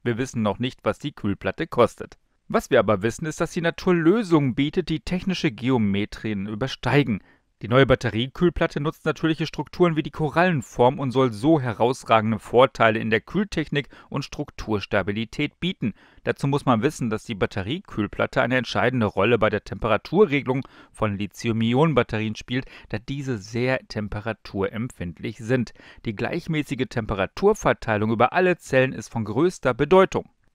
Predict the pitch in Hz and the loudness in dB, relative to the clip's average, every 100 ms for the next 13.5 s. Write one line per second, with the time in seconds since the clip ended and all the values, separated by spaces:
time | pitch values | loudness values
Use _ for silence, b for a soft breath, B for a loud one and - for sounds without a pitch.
0 | _ - 98 113 120 113 113 131 139 120 | _ -4 0 0 -2 0 2 2 0 0
1 | 113 123 160 131 139 135 143 135 - 151 | -2 -4 -6 -2 4 4 2 -4 -4 -6
2 | - 135 135 131 - 139 135 - 151 147 | -6 -8 -6 -4 -2 -2 -2 -4 -2 0
3 | 147 151 - 135 113 131 - - 113 98 | -2 -8 -8 -6 -2 -2 -2 -4 -4 -2
4 | 101 - 139 127 127 120 117 110 95 117 | -2 -4 -10 -8 0 2 2 0 -2 -2
5 | - 113 98 117 160 110 92 104 104 123 | 0 -4 -2 -2 0 0 -2 -4 -2 -2
6 | 135 - 156 165 123 127 123 - 127 151 | -2 -2 0 2 0 -2 -2 -4 -6 -6
7 | B B - 113 107 98 101 101 120 - | B B -8 -2 -2 0 2 2 2 0
8 | 113 131 - - 90 90 - 113 - 123 | 0 0 -2 -2 -2 -2 -6 -4 0 2
9 | 143 143 101 92 B B - 156 - 135 | 2 0 -2 -4 B B -10 -10 -6 -4
10 | 123 - - 147 120 - 117 104 107 - | -4 -6 -6 -6 -6 -8 -8 -2 -2 -2
11 | - 156 - - 120 117 - 123 104 113 | -4 -4 -2 -2 -2 -2 -4 -4 0 0
12 | 110 110 - 107 - - 202 214 - 104 | 0 -4 -4 -6 -6 0 2 2 -8 -12
13 | - 101 - 117 170 | -8 -8 -4 -4 -4